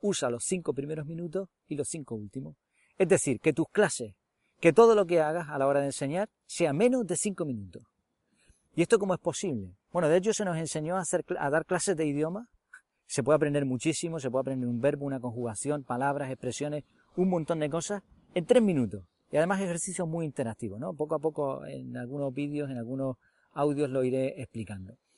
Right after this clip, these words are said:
Pero la conclusión es esa, tres minutos. Fijémonos que uno ahora mismo se pone a ver vídeos, canciones, y es que no, no duran ni tres minutos. O sea, a los tres minutos ya quiere, "Venga, dame otra porque ya esto me está aburriendo".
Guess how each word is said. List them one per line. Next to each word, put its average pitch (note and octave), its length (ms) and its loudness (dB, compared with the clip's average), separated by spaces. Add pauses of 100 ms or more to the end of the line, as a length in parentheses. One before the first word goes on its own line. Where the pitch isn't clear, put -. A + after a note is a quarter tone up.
(140)
Pero D3 120 4
la D#3 80 6
conclusión D#3+ 420 -2
es G3+ 80 -4
esa, F3 220 -4
tres G3 180 -4
minutos. F#3+ 460 -4
Fijémonos G3 400 -2
que F3 100 -2
uno F#3+ 180 0
ahora F#3+ 140 -2
mismo G3 200 -6
se E3+ 120 -6
pone F3 180 -4
a F3 40 -4
ver E3+ 140 -2
vídeos, F3 320 -2
canciones, F3 540 -4 (460)
y D#3 100 0
es - 60 -6
que A3 100 6
no, G#3 140 4
no E3+ 180 2
duran G3+ 260 0
ni D#3 120 -4
tres F#3 160 -2
minutos. E3 440 -6
O A2+ 40 -12
sea, D3 140 -6
a C#3 40 -4
los C3+ 100 -6
tres F#3 140 -4
minutos G3+ 360 -2
ya F#3+ 120 0
quiere, E3+ 180 0
"Venga, E3+ 200 -2
dame E3+ 260 -2
otra G3 220 -2
porque D#3 240 -2
ya D3 140 0
esto F#3+ 260 -8 (360)
me C3 120 -2
está D3+ 240 2 (100)
aburriendo". G#2 600 -4